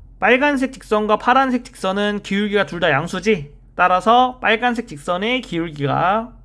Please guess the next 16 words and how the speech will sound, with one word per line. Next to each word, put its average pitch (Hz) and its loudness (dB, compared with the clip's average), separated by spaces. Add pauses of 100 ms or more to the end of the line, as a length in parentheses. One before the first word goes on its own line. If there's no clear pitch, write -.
(160)
파란색 226 2
직선의 180 -6
기울기보다 160 0
더 147 -8
크다. - -4 (420)
그렇기 151 -12
때문에 202 -4
디귿은 180 -2
맞는 175 -2
거다. 143 -6 (400)
정답이 170 -2
기역 220 -2
디귿. 151 -6 (440)
이렇게 165 -4
되는 135 -2
거야. 165 0